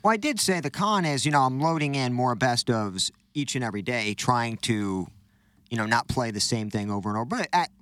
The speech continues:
the beginning, the first month or so, you will probably hear things that have played six days prior, you know, a week prior instead of that ten or twelve day gap. So that, I guess that's the only con to it, but that'll eventually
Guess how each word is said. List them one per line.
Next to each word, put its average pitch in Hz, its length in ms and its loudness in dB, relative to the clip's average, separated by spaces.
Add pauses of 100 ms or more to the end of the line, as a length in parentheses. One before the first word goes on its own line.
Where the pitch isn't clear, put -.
(160)
the 165 100 0
beginning, 139 480 -2
the 123 60 -2
first 135 300 -2
month 127 260 0
or 110 100 0
so, 113 160 0
you 117 160 0
will 131 100 0
probably 113 560 0
hear 113 280 -2
things 104 380 -4
that 98 180 -2
have 101 140 -4
played 101 380 -4
six - 280 -2
days 98 360 -2
prior, 98 720 0 (600)
you 95 60 -12
know, 90 140 -8 (160)
a 110 80 0
week 120 320 -4
prior 104 400 -2
instead 104 260 0
of 98 80 -4
that 98 240 -4
ten 110 220 -4
or 92 60 -6
twelve 98 340 -2
day 90 200 -6
gap. 101 360 -2
So 165 80 -2
that, 190 180 2
I 170 80 2
guess 180 180 -2
that's 151 180 -4
the 147 80 0
only 113 180 -2
con 127 380 2
to 110 180 -2
it, 95 80 -8
but 135 100 -4
that'll 156 240 2
eventually 95 560 -4